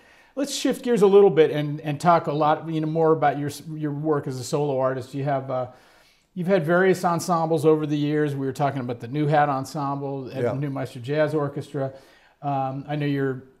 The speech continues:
Speaker 1: in, it's a collaborative effort, the Improvisatory Minds that you have going now, and,
Speaker 2: Right.
Speaker 1: and of course your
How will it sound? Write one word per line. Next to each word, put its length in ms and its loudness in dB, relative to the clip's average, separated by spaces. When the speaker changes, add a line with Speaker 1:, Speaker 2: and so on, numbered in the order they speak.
Speaker 1:
in, 280 -10
it's 260 -10
a 140 -8
collaborative 540 4
effort, 300 -2
the 120 -4
Improvisatory 680 -4
Minds 440 -2
that 100 -4
you 180 0
have 220 -2
going 320 -2
now, 440 0
and, 100 -2
Speaker 2:
Right. 260 0
Speaker 1:
and 280 -8
of 180 -14
course 260 -2
your 120 -6